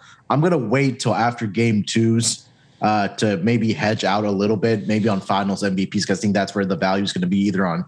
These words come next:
Jason Tatum for the Celtics to win the title, and then, like you said, Luka, uh, to, if the Mavs are gonna go on and win the title at nine to ones. 'Cause right now, currently over on WynnBET,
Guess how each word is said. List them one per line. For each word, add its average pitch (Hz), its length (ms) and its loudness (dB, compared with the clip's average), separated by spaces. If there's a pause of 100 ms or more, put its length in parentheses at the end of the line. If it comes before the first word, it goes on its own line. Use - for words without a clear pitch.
(260)
Jason 143 340 0
Tatum 151 560 2
for 117 240 2
the 107 160 2
Celtics 127 520 0
to 120 60 2
win 117 160 2
the 110 80 2
title, 110 400 0
and 98 140 0
then, 98 220 0 (100)
like 104 220 0
you 95 60 -6
said, 107 160 0
Luka, 98 500 0 (400)
uh, 98 240 2
to, 95 480 -2
if 107 100 -2
the 101 80 0
Mavs 98 340 0
are - 40 -6
gonna 90 120 -4
go 90 140 0
on 90 140 0
and 87 100 -2
win 92 120 0
the 82 60 -2
title 90 360 -2
at 80 160 -4
nine 90 200 -2
to 85 80 -4
ones. 85 280 -4
'Cause 98 180 -2
right 117 160 0
now, 120 160 0
currently 120 320 0
over 110 220 0
on 104 160 0
WynnBET, 117 600 0